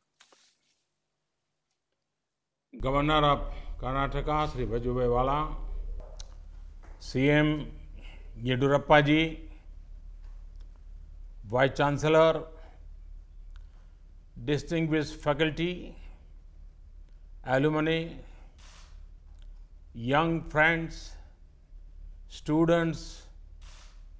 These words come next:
it gives me great joy to inaugurate the twenty-fifth Foundation Day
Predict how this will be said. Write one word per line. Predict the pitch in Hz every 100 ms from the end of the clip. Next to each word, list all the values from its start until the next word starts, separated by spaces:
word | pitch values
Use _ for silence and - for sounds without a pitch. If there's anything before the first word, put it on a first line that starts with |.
| - - - - - - - - - -
it | 151 123
gives | 139 196 165 165
me | 190
great | 156 120 170 208 185 131
joy | 123 151 170 117 82 - - - - - - - - - - - - - - -
to | 143 151
inaugurate | 151 165 165 170 175 170 - - - - - - - - - - - -
the | 120 120
twenty-fifth | - 165 175 170 202 190 175 - 180 175 - -
Foundation | 147 156 165 170 165 156 143
Day | 151 143 107